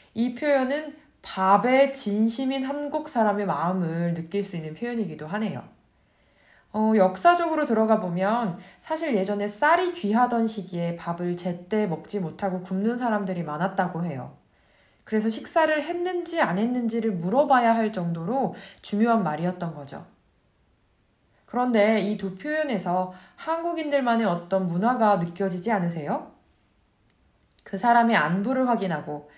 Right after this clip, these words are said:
그 사람이 밥을 먹었는지 못 먹었는지를 인사로 확인하는 것에서 한국 사람들이 다른 사람에게 관심을 갖고 위하는 마음,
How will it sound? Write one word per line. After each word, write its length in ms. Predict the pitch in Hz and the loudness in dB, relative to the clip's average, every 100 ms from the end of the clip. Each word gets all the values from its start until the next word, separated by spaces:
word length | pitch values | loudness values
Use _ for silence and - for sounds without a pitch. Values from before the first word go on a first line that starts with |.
| _ _ _ | _ _ _
그 100 | - | -4
사람이 480 | 220 247 247 233 233 | 2 4 4 2 -4
밥을 360 | - 175 190 185 | -2 0 2 0
먹었는지 840 | 165 160 254 277 285 269 262 269 | 0 2 0 2 -2 -2 -4 -2
못 160 | 254 190 | 0 0
먹었는지를 960 | 196 240 233 220 214 185 185 185 185 185 - - | 2 0 2 2 0 -2 -4 -2 -2 -6 -16 -12
인사로 500 | - 208 240 294 285 | -2 0 2 4 4
확인하는 460 | 277 262 233 214 196 | 4 0 0 -2 -2
것에서 640 | 175 170 165 240 226 - - - - _ | -4 -4 -2 0 0 -2 -12 -20 -20 _
한국 320 | - 311 302 294 | -4 -2 -2 2
사람들이 460 | 269 254 233 233 | 2 2 0 -2
다른 300 | 226 175 196 | -2 0 0
사람에게 460 | 226 226 214 208 208 | 2 2 2 0 -4
관심을 640 | - 170 185 185 269 262 | -6 -4 -2 -4 -4 -2
갖고 440 | 240 233 - 233 226 | -2 -2 -4 -4 -2
위하는 520 | 190 226 294 277 226 | -2 0 2 2 0
마음, 340 | 160 151 147 | -2 -4 -10